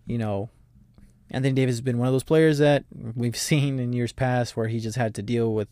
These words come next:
injuries after injuries, and last year was kind of the first year we really saw him kind of fully healthy, so it was good to see, you know, except come playoff time, which I'll discuss in a minute.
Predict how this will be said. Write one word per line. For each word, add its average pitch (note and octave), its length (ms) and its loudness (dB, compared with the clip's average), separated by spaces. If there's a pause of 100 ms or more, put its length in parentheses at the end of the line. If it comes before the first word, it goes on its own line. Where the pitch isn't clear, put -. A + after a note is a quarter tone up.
injuries A#2+ 440 -4
after - 240 -8
injuries, A#2 540 -2
and G#2+ 200 -6 (480)
last E3 300 2
year D#3+ 60 0
was D3 100 0
kind D3 100 0
of B2 60 0
the A2 80 0
first C3+ 280 0
year C3+ 140 2
we A#2 140 0
really G#2+ 200 0
saw A2+ 220 -2
him A2 380 -4
kind F#3 240 0
of E3+ 160 -2 (440)
fully F#3 440 4
healthy, F3 420 0
so C#3 260 0
it C3+ 60 0
was C3 140 -4
good B2+ 160 -6
to - 100 -14
see, B2 340 -2
you A2 140 -4
know, G2+ 80 -4
except F#2+ 320 -8
come G2 160 -10
playoff A#2 320 -2
time, G2+ 420 -6 (520)
which A#2+ 160 -4
I'll A2+ 100 0
discuss G#2 340 -6
in F#2+ 80 -8
a G2 40 -6
minute. A2+ 300 -2